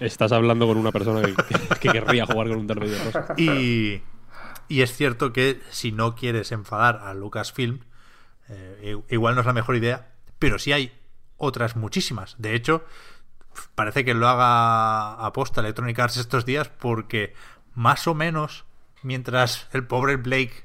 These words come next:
Speaker 2: decía esto, eh, se filtraba que,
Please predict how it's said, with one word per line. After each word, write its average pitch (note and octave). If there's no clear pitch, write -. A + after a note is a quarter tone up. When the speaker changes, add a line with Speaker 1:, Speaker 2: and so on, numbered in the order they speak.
Speaker 2:
decía B2
esto, B2+
eh, G#2+
se -
filtraba B2+
que, G2+